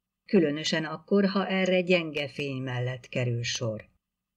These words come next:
A valóságban azonban éppen az olvasás bizonyul az egyik legmegfelelőbb módszernek arra, hogy a szemet aktívnak és egészségesnek őrizzük meg. Az olvasás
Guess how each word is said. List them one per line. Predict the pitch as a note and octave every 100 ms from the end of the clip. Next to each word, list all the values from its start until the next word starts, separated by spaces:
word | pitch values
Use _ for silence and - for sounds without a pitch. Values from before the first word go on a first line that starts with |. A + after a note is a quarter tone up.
| _
A | G3+
valóságban | G3 C4 A#3+ A#3 A3 G3 F#3 F#3
azonban | G3+ G#3 F#3+ F#3
éppen | F#3+ B3+ G#3 F#3+
az | F#3
olvasás | G#3+ A3+ F3 D#3+ E3+ D#3+ D#3
bizonyul | E3 E3+ E3 E3
az | E3 E3+
egyik | E3+ E3 E3+
legmegfelelőbb | G3+ G#3 F#3 F3 F3 E3+ D#3+ D#3 D#3+ D#3
módszernek | D#3+ D#3+ D#3 - D#3+ D3+ D#3 D#3+
arra, | E3 D#3 D#3+
hogy | F3 D#3
a | C#3+
szemet | - F3+ E3 D#3+
aktívnak | D#3+ E3+ - F#3+ F#3+ F#3+ G3+ G3+
és | - F3 G3 -
egészségesnek | G3 D#3 C#3+ - - D3 C3+ C#3 - C#3 B2+
őrizzük | C3+ B2 A#2+ A#2+ A#2+ A#2+
meg. | C3 B2 A#2+ - _ _ _ _ _ -
Az | G3 F3+
olvasás | B3 A3+ A3 - F3+ F3